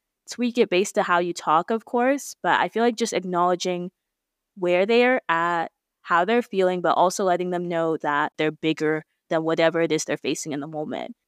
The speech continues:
So those are some of the discussion points I wanted to share. So we talked about expressing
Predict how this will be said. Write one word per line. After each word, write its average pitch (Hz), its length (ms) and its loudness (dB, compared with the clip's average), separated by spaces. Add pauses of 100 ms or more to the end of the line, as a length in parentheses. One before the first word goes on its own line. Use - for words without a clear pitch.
So - 160 0
those 262 260 2
are 339 140 2
some 220 260 0
of 226 220 2
the 185 420 -4 (400)
discussion 180 520 0
points 180 280 -4
I 156 120 0
wanted 160 260 -6
to 165 80 -12
share. 220 460 2
So 185 180 0
we 175 100 0
talked 180 300 0
about 175 240 0
expressing 165 800 -4